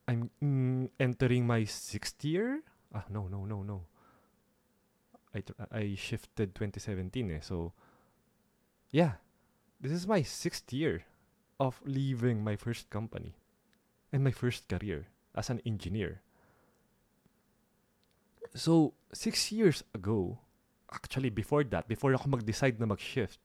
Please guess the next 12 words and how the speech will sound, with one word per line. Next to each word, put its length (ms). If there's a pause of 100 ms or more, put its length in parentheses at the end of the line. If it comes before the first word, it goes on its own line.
(1900)
I 160
looked 500 (480)
at 140
my 100
bosses. 640 (760)
No? 140
Yung 220
mga 120
team 200
leaders 560
ng 160
mga, 480